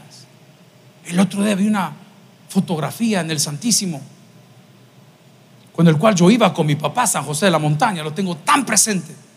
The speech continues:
Y mi deseo no era ir a San José de la Montaña,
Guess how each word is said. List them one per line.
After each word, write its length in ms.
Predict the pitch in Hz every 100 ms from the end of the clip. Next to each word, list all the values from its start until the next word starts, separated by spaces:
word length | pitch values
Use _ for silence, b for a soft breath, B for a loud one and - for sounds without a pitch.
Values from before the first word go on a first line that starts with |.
| - _ _ - - - _ _ _ - _ _ - - _ - - - _ - _ _ -
Y 60 |
mi 260 | 214 190 165
deseo 360 | 185 - 311
no 160 | 156 175
era 200 | 170 160
ir 120 | 170
a 60 | 156
San 160 | 165
José 180 | 156 147
de 80 | 147
la 60 | 151
Montaña, 500 | 196 392 427 196